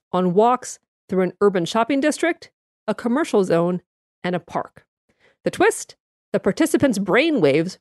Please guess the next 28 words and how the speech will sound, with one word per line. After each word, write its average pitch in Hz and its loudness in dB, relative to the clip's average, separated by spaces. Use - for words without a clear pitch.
were 208 2
monitored 196 2
on 226 0
each 165 -2
walk. - -2
And 208 0
when 196 4
walking 202 2
into 311 2
the 165 0
park, - -4
their 175 0
brain 240 -2
waves 240 2
shifted 170 -2
into 190 -6
a 226 0
more 165 0
relaxed 160 -6
state, - 0
which - -4
reversed 269 2
as 180 0
soon 247 0
as 165 -8
they 165 0
walked 151 -2
out 208 0